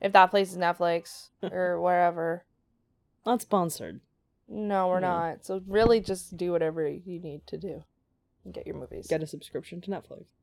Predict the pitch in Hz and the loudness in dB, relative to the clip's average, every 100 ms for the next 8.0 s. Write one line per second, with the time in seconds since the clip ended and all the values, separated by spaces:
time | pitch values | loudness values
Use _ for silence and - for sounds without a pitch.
0 | _ - 165 - 175 185 185 165 165 175 | _ -4 -4 0 4 4 4 -2 -4 -2
1 | 170 160 - 175 - _ _ _ _ _ | -2 -4 -10 -20 -20 _ _ _ _ _
2 | 175 151 160 160 202 202 226 214 202 185 | -4 -2 -2 -4 -2 2 6 8 6 2
3 | - 190 - 175 180 202 190 160 143 214 | 0 -2 0 -2 2 2 4 4 4 2
4 | 220 160 190 190 180 185 - 214 208 180 | 0 2 4 4 2 -2 2 6 6 4
5 | _ _ _ _ _ _ 202 190 202 196 | _ _ _ _ _ _ 2 8 8 8
6 | 180 170 151 151 117 82 - 156 220 147 | 6 6 6 4 4 -2 -4 2 4 4
7 | 135 226 190 - 220 240 240 285 240 | 8 8 10 4 4 10 12 12 10